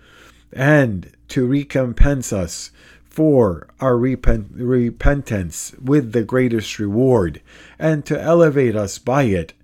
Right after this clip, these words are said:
to the greatest levels and stations. He wants to accept our repentance,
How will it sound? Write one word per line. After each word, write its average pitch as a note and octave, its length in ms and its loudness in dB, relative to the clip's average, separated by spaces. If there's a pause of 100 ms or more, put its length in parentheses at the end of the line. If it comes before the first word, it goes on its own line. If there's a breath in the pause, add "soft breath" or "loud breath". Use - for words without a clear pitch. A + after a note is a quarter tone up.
(340 soft breath)
to E3 180 2
the A#2+ 160 0
greatest A#2 560 -4
levels A2+ 500 0
and G#2 220 -10
stations. G2 880 -6 (460 loud breath)
He D#3+ 160 2
wants D#3+ 440 2
to E3 140 -2
accept E3 460 -4
our D3 120 2
repentance, D3 1000 -2